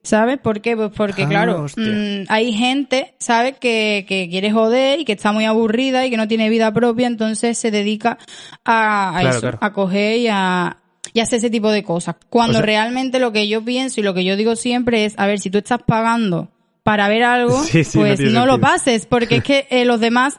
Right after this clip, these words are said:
Speaker 1: lo están viendo gratis y tú estás pagando,
Speaker 2: Claro,
Speaker 1: oso
Speaker 2: claro.
Speaker 1: pringao. O sea, que, que paguen los demás también, ¿sabes?
Speaker 2: <laughs> Sí, sí, es, es absurdo, vamos.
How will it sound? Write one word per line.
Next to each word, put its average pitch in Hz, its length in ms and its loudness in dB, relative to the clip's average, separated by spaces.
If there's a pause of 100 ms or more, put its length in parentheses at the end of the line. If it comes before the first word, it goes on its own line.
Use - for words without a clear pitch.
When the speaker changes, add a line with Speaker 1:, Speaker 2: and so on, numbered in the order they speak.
Speaker 1:
lo 277 180 2
están 269 200 2
viendo 285 220 0
gratis 262 340 0
y 226 60 2
tú 220 100 0
estás 226 200 -2
pagando, 240 360 2
Speaker 2:
Claro, 156 140 4
Speaker 1:
oso 131 80 2
Speaker 2:
claro. 135 180 0
Speaker 1:
pringao. 226 220 2
O 202 80 0
sea, 208 340 2 (340)
que, 226 220 0
que 226 260 -2
paguen 240 300 2
los 285 140 2
demás 240 320 0
también, 226 440 0
¿sabes? 240 380 0
Speaker 2:
<laughs> - 540 -6
Sí, 147 160 0
sí, 139 120 0
es, 117 200 2
es 117 160 2
absurdo, 123 440 0
vamos. 123 360 -2